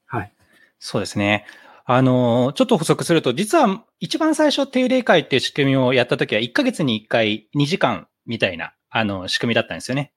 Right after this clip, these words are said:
Speaker 2: でも、先ほど細谷さんがおっしゃってた、くれたように、こう、その一ヶ月に二時間だと、全然スピードが間に合わないんですよね。そのいろいろな依頼とか問い合わせとかを処理していくスピードが。まあ、なので、あ、その、もうちょっとこう、同じ一ヶ月で二時間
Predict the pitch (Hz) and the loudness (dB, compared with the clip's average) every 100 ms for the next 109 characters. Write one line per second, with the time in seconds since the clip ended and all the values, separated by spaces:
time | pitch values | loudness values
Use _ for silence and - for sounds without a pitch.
0 | - 185 175 165 170 196 - - 202 151 | 0 2 4 2 2 0 0 0 0 2
1 | 110 - - 151 131 113 113 _ - 110 | 2 0 -2 0 2 2 0 _ -6 0
2 | 123 98 - 98 - - - - _ - | 0 0 -2 -2 -4 -10 -18 -18 _ -6
3 | - 156 147 143 302 277 208 135 107 - | 0 0 0 0 0 2 2 0 0 -4
4 | 131 139 180 165 104 - - 113 131 127 | -2 -2 2 0 0 -4 -6 -2 2 2
5 | 95 113 208 226 214 - 233 220 208 190 | 2 4 4 4 2 0 2 4 4 4
6 | 180 185 185 170 95 82 82 110 143 - | 2 4 4 2 0 -4 -8 -8 -8 -6
7 | 127 110 143 151 156 135 123 135 135 131 | -2 2 2 2 2 2 2 2 2 0
8 | 110 104 107 107 107 - 107 90 85 127 | 0 0 0 0 -2 -4 -4 -4 -2 -4
9 | 95 - 90 90 - 92 90 82 95 - | -4 -8 -10 -12 -12 -8 -6 -6 -8 -10
10 | - - - 190 208 185 202 175 95 - | -14 -10 0 2 4 4 4 4 2 -4
11 | 117 104 101 - 156 135 120 120 113 - | -10 -10 -10 -4 0 2 2 0 -2 -4
12 | 185 196 185 - 131 113 - 175 202 202 | -4 0 -2 0 2 2 2 2 2 2
13 | 190 - 151 - 180 175 127 110 117 143 | -6 -6 -6 0 0 0 -2 -2 -2 -2
14 | 101 | -4